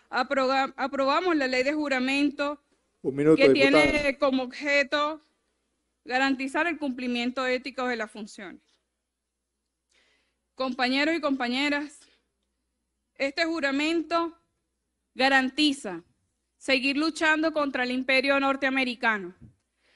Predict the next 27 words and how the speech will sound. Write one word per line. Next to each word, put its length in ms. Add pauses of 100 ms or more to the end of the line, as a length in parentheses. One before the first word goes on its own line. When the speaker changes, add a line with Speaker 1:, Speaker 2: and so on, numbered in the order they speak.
(100)
Speaker 1:
El 140
Esequibo 460
es 100
nuestro, 540 (180)
Venezuela 520
es 80
libre, 480 (240)
independiente, 960 (160)
soberana. 800 (360)
Por 220
eso 480 (140)
sigue 640
más 300
vivo 380
que 120
nunca 480 (140)
el 160
juramento 580
del 100
Monte 320
Sacro. 520
Presidente, 800 (220)
solicito 580
permiso 600
para 200
dar 140
lectura 800